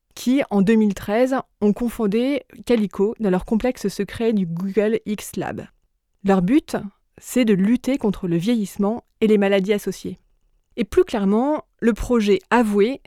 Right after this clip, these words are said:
c'est de tuer la mort. Alors, sujet de fou ou pas sujet de fou ? Pour tuer la mort, il y a deux options. La première option, c'est de tuer les maladies. De ce côté-là, les progrès sont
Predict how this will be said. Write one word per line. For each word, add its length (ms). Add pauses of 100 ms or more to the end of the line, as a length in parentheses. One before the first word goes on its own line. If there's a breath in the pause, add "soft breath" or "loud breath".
c'est 480 (100)
de 300 (240)
tuer 320
la 80
mort. 480 (520)
Alors, 360 (100)
sujet 360
de 60
fou 360
ou 80
pas 140
sujet 280
de 60
fou ? 160 (1120)
Pour 160
tuer 160
la 80
mort, 480 (260)
il 80
y 40
a 20
deux 200
options. 320 (760)
La 100
première 320
option, 460
c'est 140
de 40
tuer 200
les 80
maladies. 540 (480)
De 80
ce 60
côté-là, 500 (200)
les 100
progrès 340
sont 180